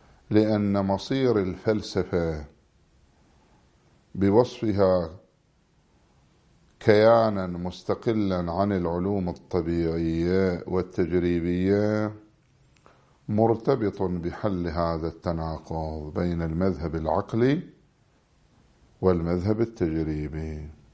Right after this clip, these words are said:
فالبحث في المقياس العام للمعرفة والمبادئ الأولى للمعرفة هو الذي يقدم للفلسفة مبررات وجودها،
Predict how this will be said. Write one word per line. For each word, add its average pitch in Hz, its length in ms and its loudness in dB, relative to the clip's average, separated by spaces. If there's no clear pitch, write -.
فالبحث 117 760 6
في 113 180 0
المقياس 110 800 2
العام 101 720 4
للمعرفة 104 720 2
والمبادئ 98 840 2
الأولى 101 560 2
للمعرفة 139 1040 2
هو 147 180 6
الذي 107 440 0
يقدم 92 720 -4
للفلسفة 87 920 -2
مبررات 87 840 0
وجودها، 85 920 -2